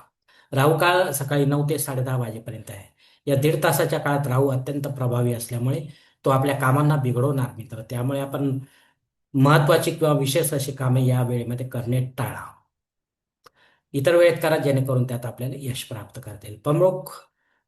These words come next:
प्रमुख गोचर ग्रहांमध्ये वक्री किंवा अस्तंगत म्हणून, अस्तंगत असलेला ग्रह सध्या तेरा जूनपासून ते पाच जुलैपर्यंत गुरु ग्रह अस्तंगत आहे. तर, अ,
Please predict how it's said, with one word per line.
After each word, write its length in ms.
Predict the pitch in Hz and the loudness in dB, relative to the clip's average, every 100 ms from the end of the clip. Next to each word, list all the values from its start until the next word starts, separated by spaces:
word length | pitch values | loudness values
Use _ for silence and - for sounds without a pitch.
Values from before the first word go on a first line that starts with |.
| _ | _
प्रमुख 360 | 143 151 202 147 | 2 4 2 2
गोचर 640 | 143 139 143 139 139 131 131 - - - | 2 4 4 2 2 0 -4 -10 -12 -2
ग्रहांमध्ये 840 | 143 127 147 123 120 - 151 - _ _ _ _ _ _ _ _ - | 0 2 2 2 0 -4 -10 -12 _ _ _ _ _ _ _ _ -2
वक्री 300 | 139 139 175 | 0 2 2
किंवा 260 | 175 170 | 4 4
अस्तंगत 540 | 143 - 156 143 147 143 | 4 2 0 2 0 2
म्हणून, 280 | 123 120 127 - | 0 0 -6 -4
अस्तंगत 480 | 127 - 165 160 165 - _ - | -2 0 0 0 -4 -10 _ -8
असलेला 400 | 131 - 139 131 | -4 -2 -2 -2
ग्रह 220 | 123 127 | 0 0
सध्या 500 | 127 131 - 123 107 - _ _ _ - | 0 -2 -6 -8 -8 -14 _ _ _ 0
तेरा 180 | 143 151 | 2 2
जूनपासून 760 | 147 156 151 131 147 135 131 127 | 2 -2 -2 -2 -2 -2 -2 -4
ते 220 | 127 127 | -4 -6
पाच 180 | 139 131 | -4 -2
जुलैपर्यंत 560 | 135 127 127 131 143 147 - - 117 | 0 0 0 0 -2 -4 -8 -10 -2
गुरु 200 | 156 175 | 0 2
ग्रह 360 | 139 127 127 | 2 0 0
अस्तंगत 520 | - - 120 113 110 107 | -4 -6 -6 -6 -8 -14
आहे. 300 | - - _ _ _ _ _ _ _ _ _ _ _ _ _ _ _ _ _ _ 143 | -16 -20 _ _ _ _ _ _ _ _ _ _ _ _ _ _ _ _ _ _ 2
तर, 180 | 135 | 4
अ, 400 | 139 131 123 - | 6 6 4 0